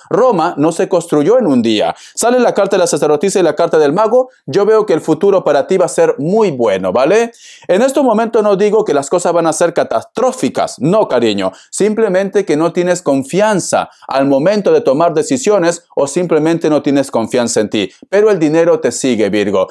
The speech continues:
Ha llegado el momento que te reactives. Ha llegado el momento que encuentres lo que es tu poder, cariño. Una carta como característica, se me ha ido el tiempo, te soy sincero.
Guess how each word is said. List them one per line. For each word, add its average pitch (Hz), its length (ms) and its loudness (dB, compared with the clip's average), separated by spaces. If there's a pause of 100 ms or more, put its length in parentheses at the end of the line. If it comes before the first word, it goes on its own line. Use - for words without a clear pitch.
(120)
Ha 170 140 0
llegado 196 300 2
el 180 60 0
momento 190 400 0
que 175 120 0
te 156 140 0
reactives. 139 640 0
Ha 156 100 -4
llegado 160 260 2
el 147 60 0
momento 180 480 0
que 139 80 0
encuentres 151 460 0
lo 120 140 0
que 147 120 2
es - 220 -6 (200)
tu 143 160 0
poder, 98 400 -2
cariño. 107 540 0 (200)
Una 240 280 0
carta 226 280 0
como 175 260 0
característica, 202 760 0
se 175 160 0
me 139 80 0
ha 135 40 2
ido 139 140 2
el 120 80 -2
tiempo, 135 400 -2
te 135 100 -4
soy 113 200 0
sincero. 160 640 0